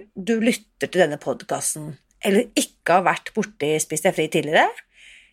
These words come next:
vil jeg på det varmeste anbefale deg å gjøre det Eli har gjort. Start gjerne med å lese boken, eh, Spis deg fri, og akkurat nå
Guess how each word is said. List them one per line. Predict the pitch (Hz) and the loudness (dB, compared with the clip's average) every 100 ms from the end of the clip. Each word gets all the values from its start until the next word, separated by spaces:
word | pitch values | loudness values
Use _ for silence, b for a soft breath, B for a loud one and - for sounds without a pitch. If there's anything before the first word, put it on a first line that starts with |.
| b _ 170 | b _ 0
vil | 170 | 2
jeg | 170 | 2
på | 185 | 0
det | 208 190 | -2 4
varmeste | 262 196 151 147 - 240 - | 4 4 -2 -8 -2 -2 -2
anbefale | 190 160 147 - 180 160 165 | -4 -6 -10 -8 -6 -6 -2
deg | 196 262 247 202 | 2 2 2 -2
å | |
gjøre | 202 175 202 143 156 - | 0 2 2 0 -6 -4
det | 131 143 160 _ _ _ | -2 -2 -4 _ _ _
Eli | 156 147 143 147 | -6 -4 -2 0
har | 160 170 | 2 2
gjort. | 202 - - - _ _ _ B B B - | 0 -4 -8 -8 _ _ _ B B B -6
Start | - 208 208 381 - - | 0 4 4 4 -2 4
gjerne | 285 202 190 | 4 4 2
med | 208 | 2
å | 226 | 4
lese | 247 226 131 - - 180 | 6 4 2 0 -2 -2
boken, | 170 139 - 175 170 180 | -4 -6 -4 -2 0 0
eh, | 175 175 | 0 -2
Spis | - 147 - | -2 -4 0
deg | 170 | 2
fri, | 220 302 415 - b b b b b | 4 4 4 -4 b b b b b
og | 202 - | -2 -2
akkurat | - 254 262 | 0 2 4
nå | 240 | 4